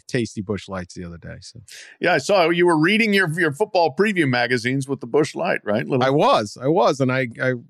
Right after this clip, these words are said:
Speaker 1: read the Iowa State one, and I thought, "Hey, this would be a good," I'm doing show prep here, Pat.
Speaker 2: <laughs> Yeah, there we go.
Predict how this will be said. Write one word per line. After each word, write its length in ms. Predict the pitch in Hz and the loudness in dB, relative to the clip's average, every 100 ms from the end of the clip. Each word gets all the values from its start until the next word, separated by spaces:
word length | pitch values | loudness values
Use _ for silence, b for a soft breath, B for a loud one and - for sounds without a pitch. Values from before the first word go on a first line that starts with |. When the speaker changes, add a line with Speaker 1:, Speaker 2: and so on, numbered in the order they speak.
| _ _ _ _ - 139 | _ _ _ _ -16 -2
Speaker 1:
read 240 | 147 165 | 0 2
the 160 | 151 143 | 2 2
Iowa 320 | 147 147 139 | 2 2 2
State 340 | - 156 170 | 2 2 2
one, 240 | 110 110 117 | 0 -2 -2
and 140 | 113 | -2
I 80 | 110 | -4
thought, 280 | - 113 113 | -2 0 2
"Hey, 140 | 143 | 0
this 180 | 117 123 | -2 -6
would 100 | 127 | -4
be 120 | 117 | -2
a 60 | 101 | -2
good," 260 | 104 101 - _ _ _ | 0 -2 -4 _ _ _
I'm 60 | 143 | -2
doing 160 | 226 330 | 2 2
show 320 | - 208 240 | 2 2 2
prep 320 | - 175 - | 2 0 2
here, 180 | 135 117 | 2 2
Pat. 340 | - 120 117 - | 0 -2 -2 -6
Speaker 2:
<laughs> 100 | _ | _
Yeah, 220 | - 156 139 | -4 -2 0
there 180 | 190 208 | -2 0
we 120 | 214 208 | 0 0
go. 400 | - 208 139 | 2 4 4